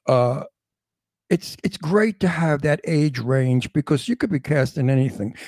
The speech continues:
And I know Jimmy wants to cast you in a couple of his movies,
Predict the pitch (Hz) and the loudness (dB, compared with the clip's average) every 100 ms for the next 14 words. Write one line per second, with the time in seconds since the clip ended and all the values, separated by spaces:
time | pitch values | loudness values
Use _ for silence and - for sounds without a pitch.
0 | - 208 202 220 202 190 208 208 147 135 | -4 0 2 4 2 0 0 0 0 0
1 | 123 135 - 147 135 - 143 135 139 143 | -4 -10 -4 -2 -2 -2 -2 -2 -2 -4
2 | - 143 131 147 131 139 131 143 | -2 -4 -4 -6 -4 -2 -2 -4